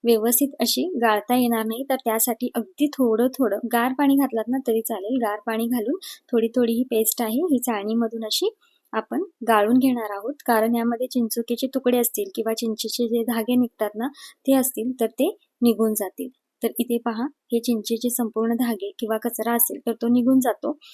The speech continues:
आणि इथे हे चिंचेचं आपल्याला व्यवस्थित असं पाणी मिळून जातं. तर इथं आपलं हे चिंचेचं पाणी बनवून तयार झालेलं आहे. आता ही कढई आपण गॅसवरती ठेवणार आहोत आणि गॅसचा फ्लेम आपण मोठा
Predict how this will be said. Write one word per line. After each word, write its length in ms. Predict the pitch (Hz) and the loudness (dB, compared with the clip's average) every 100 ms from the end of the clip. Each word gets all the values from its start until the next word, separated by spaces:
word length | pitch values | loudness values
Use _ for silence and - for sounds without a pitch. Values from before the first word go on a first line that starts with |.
| - - | -16 -8
आणि 120 | 220 | -6
इथे 220 | 220 240 | -4 -2
हे 100 | 233 | -2
चिंचेचं 520 | 254 240 214 226 220 247 | 0 0 0 -2 0 -2
आपल्याला 380 | 226 214 233 392 _ _ - | -2 -2 -2 -4 _ _ -2
व्यवस्थित 480 | 233 202 220 - 240 | 0 0 -2 -2 -2
असं 200 | 233 330 415 _ _ - | 0 0 -2 _ _ -2
पाणी 240 | 226 208 277 | 0 4 6
मिळून 300 | 254 220 208 | 6 6 2
जातं. 300 | 202 - 170 - _ _ _ _ _ - | -4 -4 -10 -14 _ _ _ _ _ 2
तर 100 | 262 | 4
इथं 240 | 262 269 | 4 4
आपलं 200 | 247 240 | 2 4
हे 140 | 240 254 | 4 4
चिंचेचं 520 | 262 214 - 226 262 | 4 2 0 -2 0
पाणी 280 | 254 214 220 | 2 2 2
बनवून 340 | 220 208 240 262 | 0 -2 -2 2
तयार 280 | 220 202 214 | 4 4 0
झालेलं 480 | 220 214 196 208 349 - | 0 -2 -2 2 2 4
आहे. 220 | 220 185 - - - | 2 0 -8 -16 -6
आता 120 | - | 2
ही 140 | 247 277 277 | 6 6 8
कढई 300 | 226 233 262 | 8 8 6
आपण 280 | 247 240 330 240 | 4 2 2 4
गॅसवरती 520 | 226 214 - 226 220 247 | 4 4 2 0 2 2
ठेवणार 460 | 247 220 220 233 | 4 2 2 2
आहोत 160 | 233 254 | 0 0
आणि 180 | 220 214 214 | -2 -2 -2
गॅसचा 280 | 202 - 254 | -2 0 0
फ्लेम 240 | 233 233 | 2 2
आपण 220 | 220 247 | 4 8
मोठा 360 | 254 220 - | 8 6 2